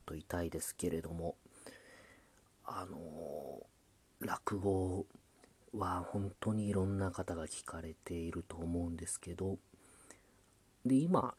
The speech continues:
やっぱり暇なので、あの、ひ-、あのー、暇というのは、あの、講演する機会がだいぶ減りましたので、で、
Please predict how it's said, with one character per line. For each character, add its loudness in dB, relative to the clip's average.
や -2
っ -20
ぱ 2
り 0
暇 6
な 6
の 4
で、 -4
あ -2
の、 -8
ひ-、 -12
あ -4
の -6
ー、 -
暇 -6
と -8
い -2
う -6
の -8
は、 -10
あ -
の、 -12
講 6
演 6
す 4
る 2
機 -8
会 2
が -8
だ 2
い 6
ぶ 6
減 4
り 4
ま 2
し -4
た -8
の -6
で、 -6
で、 2